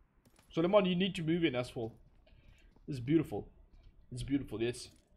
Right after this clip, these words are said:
I'm thirty-nine. I'm ranked number thirty-nine. Okay, that's good.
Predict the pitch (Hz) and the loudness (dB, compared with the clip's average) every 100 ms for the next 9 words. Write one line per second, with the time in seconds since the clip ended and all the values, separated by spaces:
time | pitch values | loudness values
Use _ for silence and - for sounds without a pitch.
0 | _ _ - _ _ - - _ _ - | _ _ -20 _ _ -20 -20 _ _ -20
1 | - _ _ _ - _ - - _ _ | -20 _ _ _ -20 _ -20 -20 _ _
2 | - - _ _ 190 208 233 233 254 196 | -20 -20 _ _ -4 4 6 6 4 6
3 | 202 254 226 202 220 220 302 294 285 269 | 8 8 8 4 10 10 10 8 6 8
4 | 240 240 240 185 202 233 190 147 - 165 | 6 6 4 4 6 6 4 0 0 0
5 | 175 135 - 139 147 - 170 139 | 2 -2 -6 -12 -12 -6 -6 -6